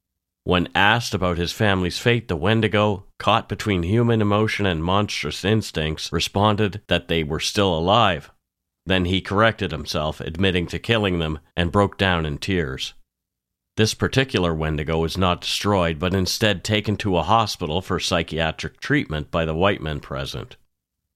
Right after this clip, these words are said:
Few stories survive about the Sucker Clan killing suspected Wendigo, but as we mentioned, Jack Fiddler was alleged to have dispatched as many as fourteen in his lifetime.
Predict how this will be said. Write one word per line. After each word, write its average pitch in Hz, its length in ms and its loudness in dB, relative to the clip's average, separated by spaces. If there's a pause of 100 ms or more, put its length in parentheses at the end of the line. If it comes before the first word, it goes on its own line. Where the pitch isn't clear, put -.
(580)
Few 131 200 4
stories 110 460 2
survive 98 480 2
about 87 280 -2
the - 60 -10
Sucker 101 360 0
Clan 76 380 -2
killing 82 460 0
suspected 87 680 -2
Wendigo, 73 560 -2 (240)
but 101 120 2
as 101 200 2
we 101 120 4
mentioned, 98 540 2
Jack 90 300 2
Fiddler 82 440 -2
was 80 200 -2
alleged 87 460 0
to 82 100 -2
have 73 120 -4
dispatched 90 580 0
as 73 180 -6
many 90 260 2
as 71 100 -4
fourteen 80 680 -2
in 71 160 -4
his - 180 -8
lifetime. 85 600 -2